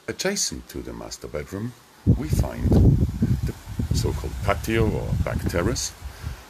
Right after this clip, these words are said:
which is perfectly set up here, a little bit like an Andalusian courtyard. Beautifully set up,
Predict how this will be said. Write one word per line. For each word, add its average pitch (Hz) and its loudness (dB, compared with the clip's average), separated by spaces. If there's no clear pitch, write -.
which - -4
is - -6
perfectly - 2
set - -4
up 82 -2
here, 80 -2
a - -4
little 180 6
bit - 6
like - 6
an - 4
Andalusian 69 2
courtyard. 85 2
Beautifully - 6
set - 8
up, - 0